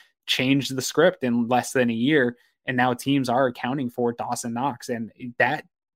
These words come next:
really is a huge benefit to the team. Uh, Stefon Diggs pulls, there's a gravity around Stefon Diggs on the field, and he pulls attention.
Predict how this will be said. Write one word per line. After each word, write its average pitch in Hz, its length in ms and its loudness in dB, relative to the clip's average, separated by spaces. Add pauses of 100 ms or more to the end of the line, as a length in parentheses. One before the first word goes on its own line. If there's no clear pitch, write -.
(380)
really 147 420 4
is 139 140 4
a 131 40 0
huge 147 340 -2
benefit 127 480 -2
to 120 80 -4
the 110 120 -10
team. 113 460 -4 (180)
Uh, 117 140 -10
Stefon 156 560 0
Diggs 139 240 0 (100)
pulls, 135 600 2 (400)
there's 139 160 6
a 131 60 4
gravity 127 600 2 (380)
around 123 500 4
Stefon 120 500 2
Diggs 117 240 0
on 113 140 -4
the 113 60 -6
field, 117 320 -2
and 113 100 -6
he 127 160 -2
pulls 127 380 0
attention. - 560 -10